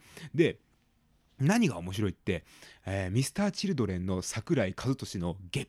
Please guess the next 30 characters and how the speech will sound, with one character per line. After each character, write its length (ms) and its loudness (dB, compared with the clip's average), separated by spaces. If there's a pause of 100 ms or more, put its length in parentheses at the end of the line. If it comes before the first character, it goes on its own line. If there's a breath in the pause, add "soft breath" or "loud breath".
プ 100 6
が 80 8
聞 140 -16
け 80 -2
る 100 0
っ 20 -2
て 180 -4
い 40 2
う 80 -4
ね、 180 -8
こ 380 0
れ 100 4
が 100 4
ね、 320 4
<laughs> 20 -20
あ 80 0
の、 380 0 (280 loud breath)
非 200 4
常 220 4
に 80 4
面 200 8
白 160 6
い 40 2
ん 20 0
で 60 -4
ね、 100 0
ぜ 160 8
ひ 80 2
と 100 0
も、 140 -2